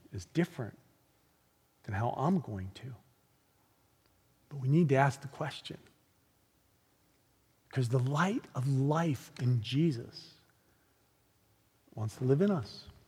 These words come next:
And if you're here today and you've never made a conscious response to this beautiful truth of the light of life, I invite you today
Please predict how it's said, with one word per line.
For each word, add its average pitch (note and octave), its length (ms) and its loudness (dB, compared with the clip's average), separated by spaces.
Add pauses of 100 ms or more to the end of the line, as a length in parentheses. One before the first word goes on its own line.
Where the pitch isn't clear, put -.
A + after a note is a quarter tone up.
(760)
And A2+ 120 -6
if G#2 120 -8
you're G3 120 4
here E3+ 240 6
today C#3 420 4
and G2 240 0 (1500)
you've C#3+ 200 2
never C3+ 480 4 (1200)
made B2+ 160 4
a G2+ 60 0
conscious - 840 -2 (320)
response G#2+ 840 -4 (640)
to A#2 100 -4
this A2 180 0
beautiful B2 500 0
truth - 560 -6 (920)
of G#2 100 -6
the G2+ 100 -2
light G2 240 -2
of A2 120 -6
life, F#2 420 -10 (1200)
I G3 100 -10
invite F#3+ 440 2
you A2+ 80 -6
today F#2 440 -8